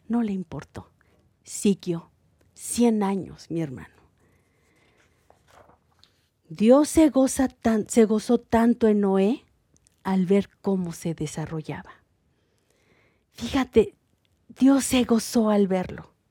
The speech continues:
En su condición humana, no estaba espiritualmente, no, no, esto fue humanamente. ¿Qué quiero decir con esto? Que aunque Noé nunca había construido un arca,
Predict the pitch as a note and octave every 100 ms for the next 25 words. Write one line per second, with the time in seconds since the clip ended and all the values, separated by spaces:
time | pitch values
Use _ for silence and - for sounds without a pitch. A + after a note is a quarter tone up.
0 | _ _ _ _ _ A#3+ A#3+ - A#3 A#3+
1 | A3+ A3+ - B3+ D4 F4 C#4 G3+ E3+ C#3+
2 | F3+ F#3 A3 C4 - G#3 G#3 G#3 F#3+ E3
3 | D3+ - E3+ D#3+ D#3 F#3 F3+ F3+ F3+ F3
4 | D#3 D#3 C#3 C#3 D3 F3 D4 - A#3 A3
5 | G3+ G3+ F#3+ D#3+ C#3+ - - - _ _
6 | _ _ _ _ _ - D#4+ D4+ C4+ A3+
7 | G3 - F3+ - D#3+ C3+ C#3 - - _
8 | _ _ _ _ _ _ _ _ _ _
9 | _ B3+ B3 C4 B3+ B3 C4+ D#4+ D#4 B3+
10 | C#4+ F4 G4 - F4+ D#4 - G#3+ G3 G#3
11 | G3+ G3 F3+ F3+ - F3+ F3 F3 D#3+ E3
12 | F#3 - - F#4